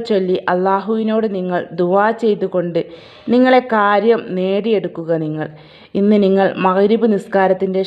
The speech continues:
ശേഷം മൂന്ന് സൂറത്തു യാസീൻ ഓതുക. അതെല്ലാവർക്കും അറിയുന്നതായിരിക്കും, എന്നാലും ഞാനൊന്നും കൂടെ പറഞ്ഞു തരാം. ഞാനൊരു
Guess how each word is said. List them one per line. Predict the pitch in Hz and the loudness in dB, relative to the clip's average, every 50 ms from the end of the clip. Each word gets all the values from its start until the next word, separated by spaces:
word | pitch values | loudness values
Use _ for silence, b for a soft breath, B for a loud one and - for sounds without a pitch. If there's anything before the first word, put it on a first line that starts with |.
| 190 - | 0 0
ശേഷം | 180 165 165 165 - 147 - - - - 202 | 0 0 0 0 -4 -6 -6 -6 -6 -2 0
മൂന്ന് | 208 220 240 254 269 277 269 254 262 - | 2 4 6 6 6 4 4 2 0 -2
സൂറത്തു | 208 190 180 180 185 180 185 190 185 - - 180 180 | -2 0 2 2 2 2 0 -2 -4 -4 -4 -4 -2
യാസീൻ | 170 165 170 170 170 - 196 190 180 170 160 | -2 -2 -2 -4 -2 -2 0 0 2 0 0
ഓതുക. | 156 160 156 160 143 - - - | 0 0 0 -2 -2 -2 -2 -2
അതെല്ലാവർക്കും | 170 175 190 180 180 190 208 220 220 214 214 214 214 - 247 240 - - 196 | 2 2 2 4 4 4 4 4 2 2 0 0 -2 -4 -6 -6 -4 -4 -2
അറിയുന്നതായിരിക്കും, | 196 196 202 208 214 226 220 202 202 190 185 185 175 185 185 - 240 302 - B B B B B B B B 180 202 | -2 0 -2 -2 -2 -2 0 0 2 2 2 0 -2 -6 -4 -4 -4 -4 -4 B B B B B B B B 0 0
എന്നാലും | 202 202 202 202 208 226 247 240 - - | 2 2 4 4 4 2 2 0 -2 -6
ഞാനൊന്നും | 196 196 202 202 196 190 190 196 196 202 | -4 -2 -2 -2 0 0 0 0 2 2
കൂടെ | 226 240 254 254 - 202 | 2 2 2 0 -2 -2
പറഞ്ഞു | 180 170 170 175 180 175 175 | -2 -2 -2 -4 -2 0 0
തരാം. | 165 165 175 190 - - 196 | 0 0 0 -2 -4 -6 -6
ഞാനൊരു | 190 190 196 190 196 | -4 -2 -2 -2 0